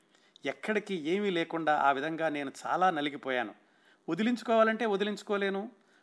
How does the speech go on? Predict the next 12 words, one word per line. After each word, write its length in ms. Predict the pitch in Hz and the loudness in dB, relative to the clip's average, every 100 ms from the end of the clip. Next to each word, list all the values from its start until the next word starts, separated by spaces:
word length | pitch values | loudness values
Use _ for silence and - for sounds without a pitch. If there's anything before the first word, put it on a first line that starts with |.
| _ | _
పోవాలంటే 540 | 196 214 214 202 196 208 | 6 10 10 8 2 0
పోలేను. 580 | 208 190 175 170 170 190 _ _ _ - | 2 0 2 0 -4 -8 _ _ _ 0
ఇదంతా 380 | 185 180 185 226 | 4 4 6 6
వదిలి 220 | 196 208 | 6 2
ఎక్కడికన్నా 380 | 202 196 208 190 | 2 0 2 2
వెళ్ళిపోదామంటే 680 | 185 190 202 196 196 196 220 | 2 4 4 4 2 -2 -4
ఉద్యోగం 460 | 180 160 190 185 | -4 0 0 2
మానేయలేను, 600 | 165 170 165 160 156 156 | 2 2 0 -2 -2 -4
నా 120 | 160 160 | 2 2
దగ్గర 220 | 156 156 | 4 2
డబ్బులు 300 | 147 135 147 | 0 -2 -2
లేవు. 200 | 143 | -2